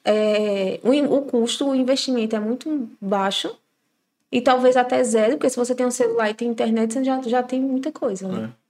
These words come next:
Speaker 2: Só,
Speaker 1: Não precisa
Speaker 2: só vai se desprender ali de tempo, né?
Speaker 1: De
Speaker 2: Pra
Speaker 1: tempo
Speaker 2: estudar, né?
Speaker 1: pra
Speaker 2: E
Speaker 1: estudar,
Speaker 2: você
Speaker 1: que
Speaker 2: encontra
Speaker 1: você
Speaker 2: no
Speaker 1: pode
Speaker 2: YouTube,
Speaker 1: fazer
Speaker 2: né?
Speaker 1: no YouTube. O primeiro passo é pode ter no YouTube. Então,
Speaker 2: Uhum.
Speaker 1: como é que você pode fazer isso? Ah, você pode co-,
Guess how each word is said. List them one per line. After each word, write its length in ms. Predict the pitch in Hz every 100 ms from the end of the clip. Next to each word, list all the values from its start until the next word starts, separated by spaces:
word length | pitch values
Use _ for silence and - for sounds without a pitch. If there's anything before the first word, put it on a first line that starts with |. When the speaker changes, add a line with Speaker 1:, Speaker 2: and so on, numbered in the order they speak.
| _
Speaker 2:
Só, 180 | - 113
Speaker 1:
Não 160 | 143 226
precisa 280 | 247 240 -
Speaker 2:
só 40 |
vai 140 | 156
se 160 | 156 151
desprender 560 | 143 143 139 156 151 139
ali 140 | 143
de 100 | 170
tempo, 400 | - 135 127 131
né? 100 | 120
Speaker 1:
De 120 | 220
Speaker 2:
Pra 140 | 277 -
Speaker 1:
tempo 80 | 294 277
Speaker 2:
estudar, 220 | 277 220
né? 60 | -
Speaker 1:
pra 140 | 247
Speaker 2:
E 20 |
Speaker 1:
estudar, 480 | 247 - 262 277 269
Speaker 2:
você 60 | 226
Speaker 1:
que 60 |
Speaker 2:
encontra 140 | 349 - 349
Speaker 1:
você 0 | 277
Speaker 2:
no 60 | 302
Speaker 1:
pode 140 | 269
Speaker 2:
YouTube, 140 | 294 277
Speaker 1:
fazer 180 | 262 262
Speaker 2:
né? 60 |
Speaker 1:
no 160 | 262 311
YouTube. 440 | 381 427 330 254
O 60 | 226
primeiro 440 | 196 247 247 247
passo 300 | 262 233 247 320
é 20 |
pode 160 | 330
ter 120 | 370 381
no 60 |
YouTube. 460 | 403 466 381 277 233 220
Então, 380 | 254 247 262 262
Speaker 2:
Uhum. 80 | 262
Speaker 1:
como 140 | 269 285
é 20 |
que 80 | 277
você 80 |
pode 240 | 294 269 262
fazer 260 | 262 254 254
isso? 320 | 240 202 247
Ah, 100 | 220
você 80 | 214
pode 540 | 226 226 226 247 233
co-, 80 | -